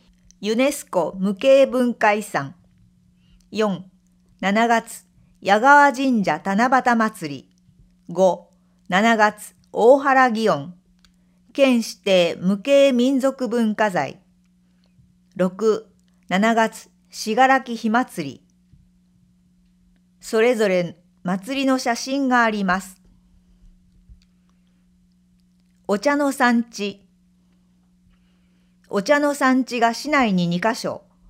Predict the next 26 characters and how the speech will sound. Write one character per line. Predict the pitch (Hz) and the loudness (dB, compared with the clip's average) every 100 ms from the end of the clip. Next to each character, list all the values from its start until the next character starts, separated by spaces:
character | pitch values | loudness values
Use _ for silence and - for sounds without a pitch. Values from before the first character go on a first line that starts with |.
| _ _ _ | _ _ _
滋 | - 233 | -12 -2
賀 | 226 254 | 0 0
県 | 269 262 262 | 2 0 2
産 | 254 233 220 | 0 2 2
の | 214 | 2
お | 160 | 0
茶 | 170 254 | 0 0
の | 254 240 | 0 0
約 | 285 254 | -2 -6
九 | 190 269 277 | -10 -6 -4
割 | 233 165 156 | -2 -2 -4
は | 147 147 _ _ _ | -8 -10 _ _ _
甲 | - 196 262 | -4 0 2
賀 | 269 | 2
市 | 262 | -2
産 | - - 226 214 | -4 -2 0 0
で | 196 | -4
す。 | 196 - _ _ _ _ _ _ _ _ _ _ _ _ - | -6 -14 _ _ _ _ _ _ _ _ _ _ _ _ -4
七、 | 208 214 151 - _ _ _ - | 0 2 0 -2 _ _ _ -12
土 | 202 180 233 | -10 -8 0
山 | 269 247 247 | 2 2 -2
茶。 | 247 151 - _ _ _ _ _ _ _ _ | -4 -8 -8 _ _ _ _ _ _ _ _
八、 | 180 202 196 214 214 - _ _ - | -8 -8 -8 -12 -12 -14 _ _ -10
朝 | 202 254 | -2 0
宮 | 269 247 233 | 2 2 0
茶。 | 226 143 | -2 -6